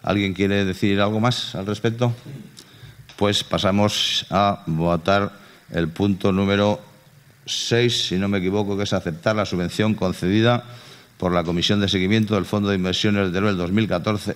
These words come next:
No, perdón. El punto seis es aceptar la subvención concedida por el Instituto Aragonés de Fomento para financiar la inversión polígono industrial en el municipio de Calanda. ¿Votos a favor?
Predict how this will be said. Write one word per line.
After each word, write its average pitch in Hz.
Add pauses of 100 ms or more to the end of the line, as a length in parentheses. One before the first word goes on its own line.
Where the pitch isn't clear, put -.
No, 101
perdón. 92 (880)
El 87
punto 95
seis 110
es 98
aceptar 92
la 104
subvención 101
concedida 101
por 104
el 95
Instituto 98
Aragonés 98
de 101
Fomento 107
para 95
financiar 87
la 92
inversión 110 (480)
polígono 104
industrial 110
en 104
el 92
municipio 110 (140)
de 117
Calanda. 85
¿Votos 95
a 92
favor? 123